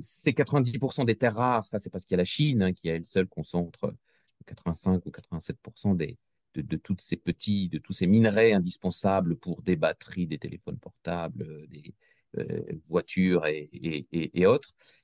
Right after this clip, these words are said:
Et puis la, la, la nouveauté aussi, c'est que quand on regarde les, les nouveaux entrants, Émirats Arabes Unis, Iran, Arabie Saoudite, eh bien, on a désormais au sein de ce, de ce club des brics plus,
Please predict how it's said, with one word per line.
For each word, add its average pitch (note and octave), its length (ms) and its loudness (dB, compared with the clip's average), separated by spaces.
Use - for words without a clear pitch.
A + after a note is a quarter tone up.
Et A#2+ 120 4
puis E3 240 4
la, F#2+ 320 8
la, D#2 240 0
la D#2 140 -2
nouveauté A#2+ 480 4
aussi, D#3 360 0
c'est F#2+ 160 -6
que G2+ 140 -4
quand F#2+ 340 0
on D#2+ 220 -2
regarde F2+ 420 4
les, D2+ 240 -6
les E2+ 140 -2
nouveaux F2+ 280 2
entrants, B2 420 4
Émirats E2+ 400 0
Arabes D#2+ 220 -6
Unis, A2+ 600 2
Iran, G#2 560 2
Arabie E2+ 300 -4
Saoudite, F2 520 0
eh F#2 100 0
bien, G#2+ 200 4
on G#2 120 6
a G2+ 80 4
désormais A2+ 560 6
au F#2 100 2
sein G#2+ 160 -4
de F#2+ 80 -6
ce, - 160 -6
de D#2 440 -6
ce F#2 140 -6
club A#2 280 2
des G2+ 100 2
brics F#2 260 0
plus, D3+ 360 2